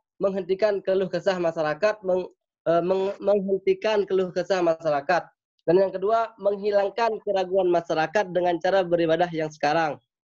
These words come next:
Dan, dan yang ketiga, masyarakat mengetahui dalil-dalil yang digunakan M U I dalam menetapkan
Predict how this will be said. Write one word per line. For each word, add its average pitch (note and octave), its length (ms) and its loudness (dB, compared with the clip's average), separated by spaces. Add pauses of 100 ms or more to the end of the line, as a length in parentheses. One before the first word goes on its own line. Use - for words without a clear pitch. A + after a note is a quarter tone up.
(100)
Dan, F3+ 320 2
dan G3+ 160 2
yang G3+ 160 2
ketiga, A3 560 -2 (240)
masyarakat G3 560 0
mengetahui G#3 720 2
dalil-dalil G#3 800 0 (320)
yang G3+ 320 0
digunakan F#3 640 0
M F3+ 240 2
U F3 80 -4
I G3 160 0
dalam F3 320 0
menetapkan E3+ 640 -2